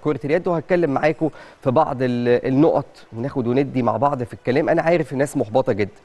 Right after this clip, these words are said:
وكل ردود الأفعال على السوشيال ميديا كان فيها ممكن بعض القسوة على لاعبي منتخب اليد، وأنا مش بلوم حد على أي رد فعل،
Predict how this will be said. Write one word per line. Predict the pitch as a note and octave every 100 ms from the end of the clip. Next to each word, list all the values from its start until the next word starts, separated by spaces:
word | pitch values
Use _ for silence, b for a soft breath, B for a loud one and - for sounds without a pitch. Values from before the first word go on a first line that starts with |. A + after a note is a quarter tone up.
| B B B B -
وكل | A#2 A2 F3+ F#3 D#3+
ردود | C#3 D#3 E3
الأفعال | A#2+ - C3+ D3
على | B2+ C#3+ D3 A2
السوشيال | - D3+ - C3
ميديا | D#3 D#3+ D3+ -
كان | E3
فيها | - F3 E3
ممكن | E3 F3 - D3
بعض | B2 D#3+ D3+ B2+
القسوة | A#2 D#3+ - D3 C3 B B
على | - C3 D3+
لاعبي | B2 C#3+ D3+ C3
منتخب | A2+ D3 D3 B2
اليد، | A#2 F3 D3+ -
وأنا | A#2+ D3+ F3 D#3+ B B B C3
مش | B2
بلوم | A2 D#3 E3+
حد | C#3+ D#3 C#3+ A#2
على | B2 C3
أي | C#3+ D3
رد | C3+ C3 A2
فعل، | B2 G2+